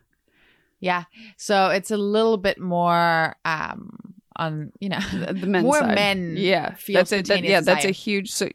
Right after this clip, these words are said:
Speaker 2: wait, you said seventy-five and fifteen?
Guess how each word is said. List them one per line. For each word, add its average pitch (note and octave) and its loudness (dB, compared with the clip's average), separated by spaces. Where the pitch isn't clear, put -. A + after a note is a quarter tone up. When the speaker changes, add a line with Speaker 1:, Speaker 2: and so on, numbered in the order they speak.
Speaker 2:
wait, G3 4
you G3 -4
said G3 -2
seventy-five G3+ 2
and F#3 -4
fifteen? G#3+ -2